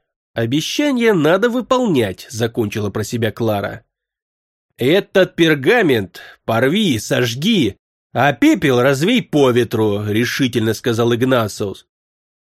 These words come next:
«Желательно где-нибудь около дна миров. О данном обещании забудь.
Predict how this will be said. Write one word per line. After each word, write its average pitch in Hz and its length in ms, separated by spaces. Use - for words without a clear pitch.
«Желательно 180 760
где-нибудь 156 560
около 139 300
дна 127 240
миров. 117 460
О 101 240
данном 139 520
обещании 131 640
забудь. 123 580